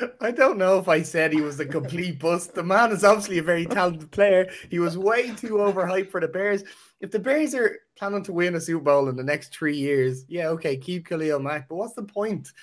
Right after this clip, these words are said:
He's gonna cost too much money, and you could get too many picks for the dude. Like, I don't know. I just don't see, well, one, I don't see Gruden wanting to trade back. I feel like he has too big of an ego to be trading back, admitting a loss on a trade like that. But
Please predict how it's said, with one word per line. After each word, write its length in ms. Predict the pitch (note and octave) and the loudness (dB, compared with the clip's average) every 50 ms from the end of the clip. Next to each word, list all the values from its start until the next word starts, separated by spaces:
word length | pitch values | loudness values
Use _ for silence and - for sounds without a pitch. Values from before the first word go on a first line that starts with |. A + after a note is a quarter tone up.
| - - _ - | -20 -20 _ -16
He's 100 | E3 D#3 | -6 -2
gonna 180 | G3 F#3+ F#3 | -2 -2 -2
cost 300 | F3 - G3+ F#3+ - - | 0 0 2 2 0 0
too 160 | - A#3+ A#3+ A#3+ | -4 -4 -2 2
much 220 | A3+ G#3+ G#3+ G#3 | 2 0 0 0
money, 400 | F3 F3+ F#3+ G#3 G3 F3 D3+ - - _ | -4 -4 -2 -2 -4 -6 -8 -12 -10 _
and 140 | F#3 F3+ F#3 | -8 -6 -6
you 40 | F3+ | -8
could 160 | - G#3+ G3+ | -10 -10 -8
get 180 | A3+ A3 A3 | -10 -10 -10
too 100 | - B3 | -10 -10
many 220 | A#3 A#3+ A#3 A3+ G3+ | -8 -8 -8 -8 -10
picks 260 | - G3+ A3 G#3+ - | -10 -12 -14 -14 -16
for 100 | - A3 | -16 -16
the 60 | G3 | -16
dude. 380 | E3 C#3 C#3 C3+ C3 A#2 A2+ _ _ _ - - - _ - | -12 -8 -8 -6 -6 -8 -10 _ _ _ -20 -20 -18 _ -10
Like, 100 | F3 G#3 A3+ | -6 -4 -4
I 40 | A#3 | -4
don't 80 | A#3 | -2
know. 300 | A#3+ A#3+ A3 C#3+ - - - - _ | -2 -4 -4 -4 -6 -10 -14 -18 _
I 80 | - E3+ | -12 -10
just 180 | F3 C4 - - | -10 -10 -2 -2
don't 180 | B3+ A#3+ A#3+ | 0 0 -2
see, 420 | - - A3 A3 G#3+ G3+ F#3 - - - _ | -4 -6 -6 -4 -4 -4 -6 -8 -12 -12 _
well, 140 | - D#3+ D#3 | -2 0 2
one, 220 | D#3 F#3+ A3+ A#3+ A3 | 4 4 4 6 4
I 60 | F#3 | 4
don't 220 | F3 E3 E3 D#3 | 2 2 0 0
see 120 | - D#3+ C3+ | -4 -8 -8
Gruden 380 | A#2+ C3+ D3+ E3 D3+ C3+ A#2+ | -2 0 0 0 0 -4 -6
wanting 320 | A#2+ B2 C#3+ D#3+ A#2+ A#2+ A2 | -2 -2 -2 -2 -2 -6 -14
to 80 | A2 | -14
trade 240 | - - B2+ A#2+ A2+ | -8 -6 -6 -4 -4
back. 180 | A#2 A2+ - - | -6 -8 -8 -10
I 100 | A#2+ A2 | -14 -10
feel 200 | - D3+ D#3+ D#3 | -8 -8 -4 -4
like 160 | D3 C3 C3 | -4 -4 -4
he 80 | B2+ | -6
has 180 | B2+ B2+ B2+ C3 | -8 -8 -8 -8
too 180 | - - C#3+ C3+ | -8 -8 -6 -4
big 180 | C3+ C#3 C3 B2+ | -4 -4 -4 -4
of 60 | A#2+ | -6
an 100 | A#2 G#2+ | -6 -6
ego 420 | G#2 B2 C3+ C3 B2 A2 G#2+ G2+ - - - - _ | -6 -6 -4 -4 -4 -4 -4 -6 -10 -18 -20 -20 _
to 80 | _ B2 | _ -12
be 80 | A#2+ A#2+ | -10 -10
trading 420 | A#2+ - C#3+ B2+ C3 C3 C3 B2 | -4 -2 -2 0 0 -2 -4 -8
back, 320 | A#2 B2 B2+ B2+ C3 - - _ _ _ | -8 -6 -6 -6 -8 -10 -18 _ _ _
admitting 520 | C3+ C3 C3 C3 C3 C#3+ E3 D#3 C#3+ C#3 C3 | -10 -8 -8 -6 -2 0 0 0 0 -2 -4
a 80 | B2+ | -4
loss 360 | B2+ B2 B2 B2+ C#3+ C#3 C3+ D3+ | -2 -2 -2 -2 -2 -2 -4 -6
on 140 | B2+ B2 | -8 -8
a 40 | A#2+ | -10
trade 360 | A2+ - B2+ A2+ A#2 B2+ C3 | -10 -8 -8 -6 -6 -6 -6
like 220 | C3+ A#2+ A2+ - _ | -8 -8 -10 -10 _
that. 240 | B2 A2+ A2+ A2+ - | -12 -12 -12 -12 -12
But 200 | - A#2 G#2+ G2 | -12 -12 -12 -12